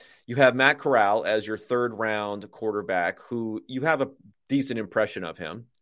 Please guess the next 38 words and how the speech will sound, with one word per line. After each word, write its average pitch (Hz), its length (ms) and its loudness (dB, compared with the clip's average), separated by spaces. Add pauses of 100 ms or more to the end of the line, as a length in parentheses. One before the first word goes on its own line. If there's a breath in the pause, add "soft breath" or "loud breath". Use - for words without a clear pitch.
after 101 280 -4
one 98 260 -6
season, 92 340 -10
but 95 200 -6
still - 360 0
nothing 110 380 -4
is, 104 200 -6
is 101 220 -6
certain. 95 340 -8 (400 loud breath)
Your 135 140 2
fan 170 380 4
base 156 320 4
is 127 180 -2
probably 131 420 2
very 120 240 0
happy 107 560 -4
with 107 260 -2 (420)
Baker 110 260 -2
Mayfield 98 560 -4
in 110 160 -6
that 98 200 -2
circumstance. 98 840 -8 (500 soft breath)
Uh, 87 540 0 (300)
there 120 280 4
is 113 220 -2
a 107 60 -2
lot 110 260 2
of 107 100 -6
talk 107 300 2
of 104 140 -8
positive 104 420 0
momentum, 127 580 -2
of 104 120 -6
taking 95 260 -6
the 90 80 -8
next 87 240 -10
step - 240 -2
forward, 151 540 4